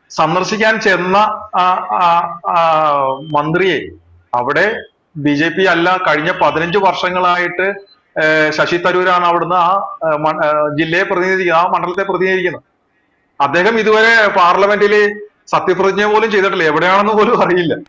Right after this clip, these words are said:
ആ, തിരുവനന്തപുരത്തുകാർക്കും അറിയില്ല, വേറെ ആർക്കും അറിയില്ല. അ-, അപ്പോ അദ്ദേഹത്തിന് ഒരു വിഷയത്തിൽ ഇതുവരെ പരിഹാരം കാണാൻ സാധിച്ചിട്ടില്ല. അവിടെ നിന്ന ബി ജെ പി സ്ഥാനാർത്ഥി, എൻ ഡി എ സ്ഥാനാർത്ഥിയായിട്ടുള്ള രാജീവ് ചന്ദ്രശേഖരനെ തോൽപ്പിക്കുകയും ചെയ്തു.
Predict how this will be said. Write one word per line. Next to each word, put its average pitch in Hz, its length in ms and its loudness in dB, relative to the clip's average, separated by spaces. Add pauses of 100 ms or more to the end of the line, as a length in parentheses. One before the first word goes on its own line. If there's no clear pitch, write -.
(1080)
ആ, 165 40 -4
തിരുവനന്തപുരത്തുകാർക്കും 175 760 0
അറിയില്ല, 220 460 0
വേറെ 196 180 2
ആർക്കും 190 260 2
അറിയില്ല. 131 260 -4 (880)
അ-, - 60 -14 (180)
അപ്പോ 147 520 -2 (480)
അദ്ദേഹത്തിന് 208 640 0
ഒരു 220 200 0
വിഷയത്തിൽ 226 420 0
ഇതുവരെ 208 240 -2
പരിഹാരം 202 500 0
കാണാൻ 190 220 -2
സാധിച്ചിട്ടില്ല. 165 640 -2 (480)
അവിടെ 151 260 0
നിന്ന 214 640 0 (420)
ബി 160 140 0
ജെ 185 120 2
പി 202 140 -2
സ്ഥാനാർത്ഥി, 190 500 0
എൻ 170 180 -2
ഡി 196 60 0
എ 202 80 2
സ്ഥാനാർത്ഥിയായിട്ടുള്ള 185 720 0
രാജീവ് 180 320 0
ചന്ദ്രശേഖരനെ 185 1500 -4
തോൽപ്പിക്കുകയും 202 580 0
ചെയ്തു. 175 240 -2